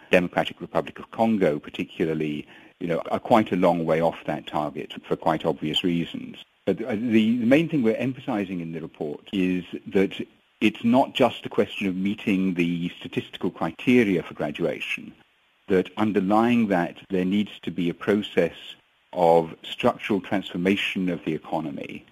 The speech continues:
and of developing the productive capacities in the economy so that there is a really solid foundation for development,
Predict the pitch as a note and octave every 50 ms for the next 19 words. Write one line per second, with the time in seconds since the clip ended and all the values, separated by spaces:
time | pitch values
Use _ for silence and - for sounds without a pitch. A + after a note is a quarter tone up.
0 | _ _ - G#2+ F#2 F2+ F2+ F2 D#2+ - F2 F2 E2+ E2 E2+ E2 E2 - - -
1 | E2+ F2 G2 F#2+ F#2+ F2+ - F2 E2 D#2+ D2 - E2 D#2+ - F#2 - - F#2+ E2+
2 | - - - - - A#2 A2 - - - - G2 E2 - - G#2 G2+ G2+ G2+ F#2+
3 | F2+ E2+ - - F2+ D#2+ D#2+ D2+ D2 D2+ - G2+ F#2 F#2+ F2+ G2 G2+ G2+ G2+ F#2+
4 | G#2+ G#2 A#2 B2 A2+ G#2+ G2+ - - A2 G2 F#2+ F2 F2 E2 - _ - - _
5 | _ - - F#2+ F2+ E2+ G#2 G2+ G#2 G2+ - - - G2 F2 E2 - - F2+ E2+
6 | E2 D2+ F2+ E2 E2+ E2 D#2 - - - - -